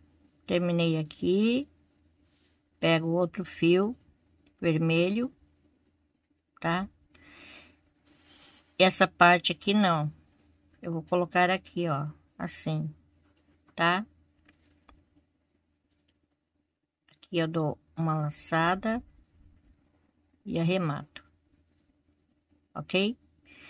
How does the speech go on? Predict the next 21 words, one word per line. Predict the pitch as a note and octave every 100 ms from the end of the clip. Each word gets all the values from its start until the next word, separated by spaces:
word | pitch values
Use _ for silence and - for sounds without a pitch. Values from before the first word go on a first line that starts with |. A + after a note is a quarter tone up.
| - - - - -
Então, | - F#3+ G3
agora | G3 G3+
eu | G3
vou | G3+
fazer | - G3 G#3 G3+
a |
carreira | - F#3+ G3 G3
dois. | F#3+ E3+ D3+ - - - - - _ _ _ _ _ _ _ _ _ _ _ _ _ _ _
Então, | E3+ E3+
aqui, | F3 - D#3+ D3+ - _ _ _ _ _ _ _
uma, | F3 F#3+ G3 A3 B3 - _ _ _ _ -
duas, | F3+ F3 F3+ F#3+ G3+ - - _ _ _ -
três | F3 E3+ E3+ -
correntinhas. | - F3+ F#3 - - C3+ - - - - _ _ _ - _ _ _
Vou | E3+ E3
virar. | E3+ F3+ E3 B2+ E3+ _ _ _ _ _ _ _ _ _ _ _ _ _ - _ _ -
Então, | F3+ F3+
aqui | E3 - F#3+
eu | G3
vou | F#3
fazer | - F3+ E3+ C#3 G#2